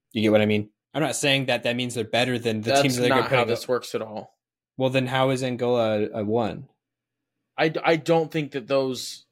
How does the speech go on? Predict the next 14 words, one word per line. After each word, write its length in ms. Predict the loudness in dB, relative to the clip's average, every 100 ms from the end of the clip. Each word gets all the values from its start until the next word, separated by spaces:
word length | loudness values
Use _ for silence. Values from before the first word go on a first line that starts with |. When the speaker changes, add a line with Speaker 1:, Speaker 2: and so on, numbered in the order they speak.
| _ _
Speaker 2:
are, 160 | 0 0
like, 440 | -2 -6 -14 -20 _ _
this 180 | -4 -2
is 100 | -2
very 320 | 4 6 6
confusing 520 | 0 -10 -8 -6 -6
how 140 | -6 -4
they 120 | -4
do 160 | -6
this. 420 | -12 -14 -12 -14 -16 _ _
Speaker 1:
Yeah. 460 | 0 2 2 0 -2 -10 -20 -20 _ -16 -12 -12 -16 _ _ _
Yeah, 180 | 0 2
Spain 460 | 0 -4 -2 0 -2
is 460 | -2 -4 -6 -10